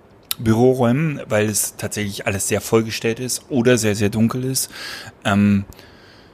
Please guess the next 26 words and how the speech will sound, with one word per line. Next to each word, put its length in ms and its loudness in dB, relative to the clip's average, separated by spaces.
so 160 0
dass 240 2
man 160 2
wirklich 300 -2
ein 80 4
bisschen 440 2
improvisieren 640 0
musste. 280 -2
Also 180 -4
wir 100 2
sind 180 2
mit 140 0
denen 140 2
auch 180 -2
auf 140 -8
den 100 -4
Flur 200 4
gegangen, 540 4
äh, 320 -2
für 140 -10
das 180 -4
letzte 300 -2
Bild, 400 0
was 80 -4
ja 80 4
auch, 320 0